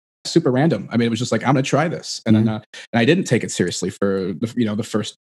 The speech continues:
Speaker 1: part of me doing stand up. I mean, it was something that was just kinda, I, I have a job, and then Thursday nights I do stand up.
Speaker 2: Sure.
Speaker 1: And that was it. And then, um,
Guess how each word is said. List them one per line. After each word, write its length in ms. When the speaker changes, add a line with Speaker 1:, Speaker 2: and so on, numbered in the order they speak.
Speaker 1:
part 180
of 120
me 80
doing 320
stand 280
up. 160
I 60
mean, 160
it 80
was 100
something 220
that 140
was 100
just 180
kinda, 460
I, 260
I 380
have 160
a 80
job, 300
and 80
then 120
Thursday 320
nights 400
I 40
do 100
stand 320
up. 180
Speaker 2:
Sure. 200
Speaker 1:
And 340
that 100
was 160
it. 180
And 160
then, 400
um, 420